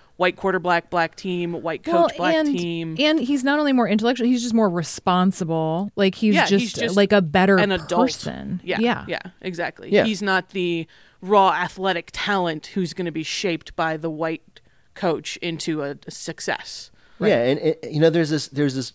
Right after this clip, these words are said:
Speaker 3: two moments at the end which struck me as both kind of sad and encouraging. And the first moment is when Sidney co-, remember, Sidney is put, th-, there's a scene that seems arbitrary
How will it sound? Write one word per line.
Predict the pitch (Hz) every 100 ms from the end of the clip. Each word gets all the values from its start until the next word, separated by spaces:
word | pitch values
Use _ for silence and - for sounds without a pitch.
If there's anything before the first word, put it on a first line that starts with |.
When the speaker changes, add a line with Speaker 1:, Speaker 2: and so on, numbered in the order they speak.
| _
Speaker 3:
two | - 226
moments | 220 180 147
at | 135
the | 123
end | 123 117
which | 101 -
struck | - 117 120
me | 101 98
as | - 92
both | 95 98 95
kind | - 95
of | 85
sad | - 110 104 98 92
and | - 92
encouraging. | 87 - 110 101 87 78 - _ - - - _
And | 131
the | 123
first | - 220 -
moment | 180 147 135 -
is | 120 117
when | 120 117
Sidney | 107 - 147 147 131
co-, | - - -
remember, | 135 127
Sidney | - 196 190 165
is | 127
put, | - 151 - _ _ _
th-, | 127 120
there's | 117 110
a | 107
scene | 101 - 185 180 139
that | 113
seems | 135 110
arbitrary | 107 104 - 87 80 73